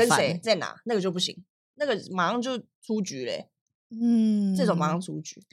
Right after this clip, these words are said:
Speaker 1: 所以基本上你们记住两个重点啊，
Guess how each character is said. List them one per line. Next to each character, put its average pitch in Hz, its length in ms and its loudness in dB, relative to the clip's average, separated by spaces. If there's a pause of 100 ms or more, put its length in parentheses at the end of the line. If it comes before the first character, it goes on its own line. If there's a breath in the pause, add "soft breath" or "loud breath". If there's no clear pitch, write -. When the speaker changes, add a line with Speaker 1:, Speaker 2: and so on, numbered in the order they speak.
(380 loud breath)
Speaker 1:
所 - 180 6
以 453 60 10
基 403 140 6
本 220 180 4
上 240 300 6
你 190 100 6
们 190 220 4 (100)
记 - 300 2
住 269 120 4
两 151 200 2
个 143 100 0
重 170 260 0
点 135 200 -4
啊， 67 100 -6